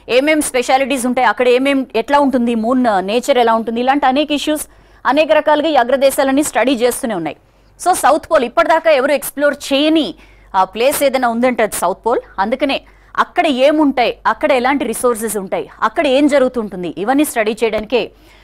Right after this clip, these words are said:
మనం దక్షిణ ధ్రువంపై కాన్సన్ట్రేట్ చేసాం. సూర్యరశ్మి పడని చీకటి ప్రాంతంలో ల్యాండింగ్. ఎందుకు ఎవరు, ఆ, ఈ సౌత్ పోల్ మీద కాన్సన్ట్రేట్ చేయలేదు అంటే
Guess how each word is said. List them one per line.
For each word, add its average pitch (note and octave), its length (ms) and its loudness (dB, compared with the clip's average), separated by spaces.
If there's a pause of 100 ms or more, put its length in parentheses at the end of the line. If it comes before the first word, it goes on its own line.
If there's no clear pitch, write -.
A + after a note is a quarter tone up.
(120)
మనం F#3+ 240 -4
దక్షిణ G3 340 -2
ధ్రువంపై A3+ 560 -2 (960)
కాన్సన్ట్రేట్ G#3 500 -4
చేసాం. G#3+ 240 -2 (220)
సూర్యరశ్మి D#4+ 580 2
పడని C#4+ 400 0 (180)
చీకటి G4 240 0
ప్రాంతంలో A#3+ 480 -2
ల్యాండింగ్. F3+ 420 -4 (500)
ఎందుకు F4+ 340 2
ఎవరు, D#4 560 2
ఆ, G#3+ 320 2
ఈ A#3+ 100 -4
సౌత్ C4 300 -2
పోల్ D4 120 2
మీద C#4 100 0
కాన్సన్ట్రేట్ B3 720 -4
చేయలేదు A3 280 -2
అంటే A3 300 -4